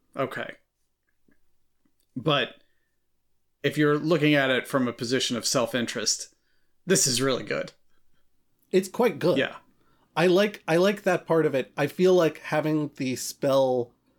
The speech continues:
Speaker 2: with a range other than self, the spell can originate, originate from the Primeval Companion. I, that just feels like too much to me.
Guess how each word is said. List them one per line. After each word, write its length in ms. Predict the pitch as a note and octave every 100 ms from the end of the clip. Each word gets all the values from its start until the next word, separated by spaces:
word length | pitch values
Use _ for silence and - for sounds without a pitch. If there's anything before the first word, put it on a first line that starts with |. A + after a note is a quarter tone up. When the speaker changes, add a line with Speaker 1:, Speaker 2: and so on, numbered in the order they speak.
| _
Speaker 2:
with 120 | B2
a 100 | B2+
range 460 | A#2 B2+ B2+ B2+ A2
other 280 | D3 C3 B2+
than 200 | A2+ A#2
self, 540 | - D3+ B2+ A#2 - -
the 100 | A#2
spell 300 | - C3 A#2
can 160 | C3
originate, 520 | B2 A#2 A2+ A#2+ A#2+ -
originate 520 | C#3 D3 C#3+ C3 -
from 280 | - D3 B2+
the 80 | B2
Primeval 420 | C3+ A#2+ A#2+ A2+
Companion. 600 | B2+ A#2 A#2+ B2+ D3 D#3 - _ _ _ _ _ _
I, 160 | - E3 -
that 300 | - D#3+ G3
just 180 | G3+ G#3
feels 260 | - F3 D#3+
like 160 | B2+
too 180 | - B2
much 340 | A2 A2 - -
to 100 | A2+
me. 300 | A2+ G#2+